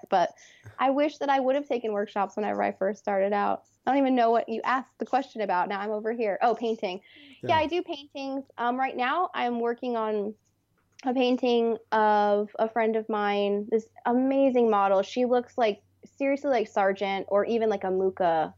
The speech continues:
Speaker 1: you know, like, just incredible timeless features. Um, we did a shoot the other day. I'm so excited about it. I started out in a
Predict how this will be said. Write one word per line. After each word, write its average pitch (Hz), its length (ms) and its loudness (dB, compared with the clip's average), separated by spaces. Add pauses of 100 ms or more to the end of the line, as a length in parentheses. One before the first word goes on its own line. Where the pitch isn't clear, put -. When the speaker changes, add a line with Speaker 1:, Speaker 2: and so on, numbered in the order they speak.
Speaker 1:
you 196 120 0
know, 180 140 0
like, 180 160 0
just 202 260 -2 (380)
incredible 233 840 2
timeless 196 520 -6
features. 185 640 2 (340)
Um, 196 540 0 (500)
we 240 200 0
did 240 140 4
a 240 60 2
shoot 233 300 -8
the 220 100 -2
other 214 180 0
day. 202 480 2
I'm 208 140 -8
so 220 280 0
excited 196 360 0
about 190 200 2
it. - 60 0
I 202 100 2
started 240 460 0
out 208 400 2 (600)
in 214 140 4
a 208 80 2